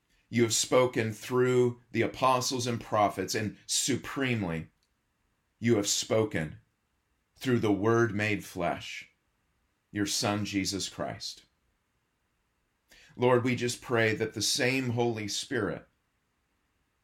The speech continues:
who was poured out on Pentecost two thousand years ago would be once again poured out upon us this morning. Lord, we pray that this outpouring of the Spirit would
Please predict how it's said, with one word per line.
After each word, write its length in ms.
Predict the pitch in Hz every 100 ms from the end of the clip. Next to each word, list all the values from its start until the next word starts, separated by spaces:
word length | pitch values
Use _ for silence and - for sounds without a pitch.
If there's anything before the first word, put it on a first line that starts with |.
| _ _ _
who 80 | 117
was 160 | 110 104
poured 360 | - 147 139
out 200 | 131 120
on 160 | 110 101
Pentecost 840 | 98 107 87 - 58 110 - - - _ _ _ _ -
two 220 | - 135
thousand 580 | 131 120 120 113 120 104
years 300 | 101 92 87
ago 320 | 80 67 62 _ _ _ _ _ _ _ _ _ _
would 140 | 117 123
be 140 | 127
once 380 | 107 123 139 -
again 500 | 143 113 101 76 - - _ _ _ _ _ _ _ _
poured 320 | - 156 127
out 220 | 117 110 101
upon 340 | 101 110 104
us 220 | 95 -
this 240 | 95 87 95
morning. 360 | 87 80 71 - _ _ _ _ _ _ _ _ _ _ _ - - -
Lord, 260 | 131 127
we 120 | 131 123
pray 420 | - 127 123 117
that 180 | 110 -
this 180 | 117
outpouring 560 | 131 127 127 123 120 113
of 100 | 104
the 80 | 113
Spirit 580 | - - 120 117 107 101
would 260 | 110 101